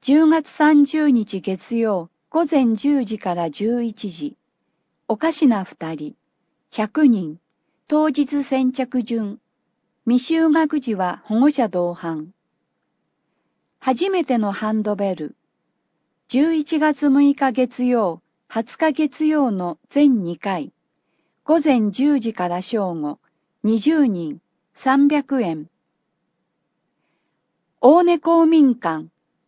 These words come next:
電話、七七七四二一。公民館祭り、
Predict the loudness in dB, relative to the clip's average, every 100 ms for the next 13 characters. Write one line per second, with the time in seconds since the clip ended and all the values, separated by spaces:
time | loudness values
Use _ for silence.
0 | -2 2 2 2 0 -2 _ _ _ -2
1 | 2 4 4 4 2 -2 -6 -4 0 2
2 | 4 4 4 2 0 -4 -4 -6 -8 -10
3 | -14 -14 _ _ _ _ _ _ _ _
4 | _ _ _ _ _ 0 2 4 4 2
5 | 2 2 4 4 2 -2 -10 -10